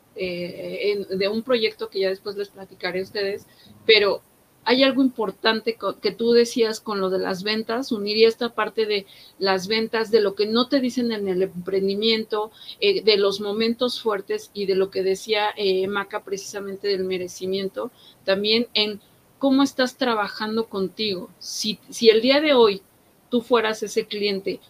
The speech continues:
o si tú, vamos a verlo como algo muy típico en Ciudad de México, bueno, en México, que son las telenovelas, que si tú te quisieras, quisieras ser un personaje de esa telenovela, ¿cómo te tienes que preparar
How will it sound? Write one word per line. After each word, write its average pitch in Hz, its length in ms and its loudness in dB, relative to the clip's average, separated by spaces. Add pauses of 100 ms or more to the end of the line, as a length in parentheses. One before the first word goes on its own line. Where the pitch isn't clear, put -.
(120)
o 202 140 0
si 208 200 -2
tú, 254 440 0
vamos 240 280 2
a 254 100 2
verlo 220 420 2
como 196 220 -2
algo 220 200 2
muy 226 220 4
típico 240 440 -2
en 180 120 0
Ciudad 185 300 2
de 185 120 -8
México, 190 460 -6
bueno, 185 260 -4
en 190 140 -2
México, 214 480 -6 (260)
que 202 80 -6
son 214 240 -6
las 220 200 -6
telenovelas, 190 920 -4 (340)
que 208 140 -2
si 220 200 -10
tú 285 360 -2 (160)
te 240 160 4
quisieras, 269 680 -2 (100)
quisieras 262 440 -2
ser 254 200 2
un 247 120 2
personaje 226 760 0
de 214 220 0
esa 196 220 -6
telenovela, 185 760 -6
¿cómo 240 300 0
te 196 160 -4
tienes 202 400 -8
que 190 160 -6
preparar 185 560 -8